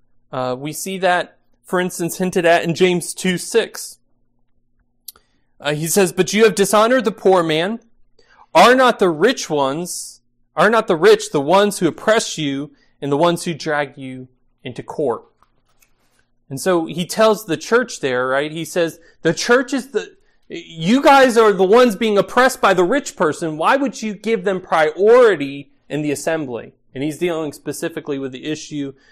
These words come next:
of, um, when someone of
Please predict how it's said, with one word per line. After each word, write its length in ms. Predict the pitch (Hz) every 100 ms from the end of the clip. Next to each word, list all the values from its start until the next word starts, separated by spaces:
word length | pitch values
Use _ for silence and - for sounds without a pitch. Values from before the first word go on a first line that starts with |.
| _ -
of, 460 | 139 131 135 127 - _ -
um, 380 | 123 117 117 - -
when 320 | 143 143 143
someone 540 | - 180 175 160 147
of 420 | 143 139 135 -